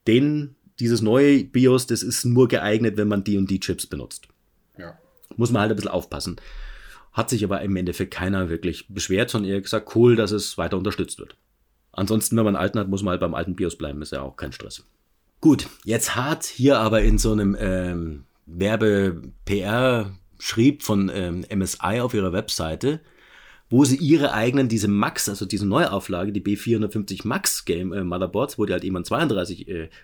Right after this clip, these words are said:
Speaker 1: das gleiche Mainboard, aber mit einem größeren Speicherchip, äh, draufgebaut haben. So, wenn ihr, sie haben eine Liste gesagt, wenn das Folgende auf euch zutrifft, dann solltet ihr ein B vierhundertfünfzig Max Motherboard kaufen.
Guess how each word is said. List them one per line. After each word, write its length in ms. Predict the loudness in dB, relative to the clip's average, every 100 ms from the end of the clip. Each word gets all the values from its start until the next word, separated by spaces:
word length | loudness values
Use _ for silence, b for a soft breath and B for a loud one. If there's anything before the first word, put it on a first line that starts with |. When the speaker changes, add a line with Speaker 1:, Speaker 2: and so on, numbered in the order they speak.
| B _
Speaker 1:
das 120 | -6
gleiche 260 | 0 2 2 2
Mainboard, 460 | 2 2 2 0
aber 140 | 0 0
mit 140 | 2
einem 240 | 0 -2
größeren 500 | -2 0 0 -2 -4 b b b
Speicherchip, 580 | -10 0 2 2 -2 -4 -8
äh, 140 | -8
draufgebaut 540 | -4 -6 -4 -4 -4
haben. 240 | -2 -4 -6 B B B B _
So, 320 | -2 -2 -4 b b b b b
wenn 180 | -4 0
ihr, 500 | 4 6 6 2 0
sie 160 | 2
haben 100 | 4
eine 160 | 4 4
Liste 280 | 2 4 4
gesagt, 260 | 4 2
wenn 160 | 0 0
das 320 | 0 -2 -4
Folgende 600 | -4 4 6 6 4 2
auf 280 | 0 -4 -2
euch 280 | 0 0 -2
zutrifft, 640 | -2 -2 2 2 2 -2
dann 260 | -4 0 2
solltet 460 | 2 2 4 2
ihr 140 | 0 0
ein 220 | -2 -2
B 200 | 0 0
vierhundertfünfzig 680 | 0 -2 0 -2 -2 -2 0
Max 340 | 0 0 0
Motherboard 560 | 2 2 2 0 -2 -4
kaufen. 420 | -10 -10 -12 -18